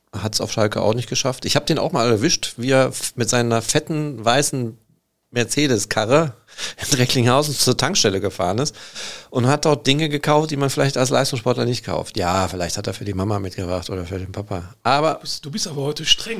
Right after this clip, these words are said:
Speaker 2: mit
Speaker 1: ja,
Speaker 2: den Jungs.
Speaker 1: nee, aber das ist, ja gut. Ich glaube, über Jungspieler oder die es jetzt nicht mehr sind, da können wir einen eigenen Podcast füllen, die auf Schalke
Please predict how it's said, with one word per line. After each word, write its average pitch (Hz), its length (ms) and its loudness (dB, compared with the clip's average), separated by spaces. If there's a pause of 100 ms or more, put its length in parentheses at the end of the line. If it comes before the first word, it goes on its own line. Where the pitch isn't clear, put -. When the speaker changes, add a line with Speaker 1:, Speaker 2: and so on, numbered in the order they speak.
(120)
Speaker 2:
mit 127 80 2
Speaker 1:
ja, 208 160 6
Speaker 2:
den 123 80 -8
Jungs. 131 220 -6
Speaker 1:
nee, 269 260 4
aber 135 160 4
das 120 300 2
ist, - 280 -2
ja 113 220 2
gut. 135 320 0 (340)
Ich 131 280 0
glaube, 143 320 4 (120)
über 123 140 6
Jungspieler 185 760 4
oder 117 180 4
die 117 180 -2
es 113 120 0
jetzt 120 200 0
nicht 156 220 0
mehr 156 160 2
sind, 143 320 -2 (1040)
da 120 100 2
können 131 220 2
wir 120 260 2 (680)
einen 123 160 -20
eigenen 110 340 0
Podcast - 500 0
füllen, 120 300 4
die 110 180 0
auf 110 140 0
Schalke 127 580 4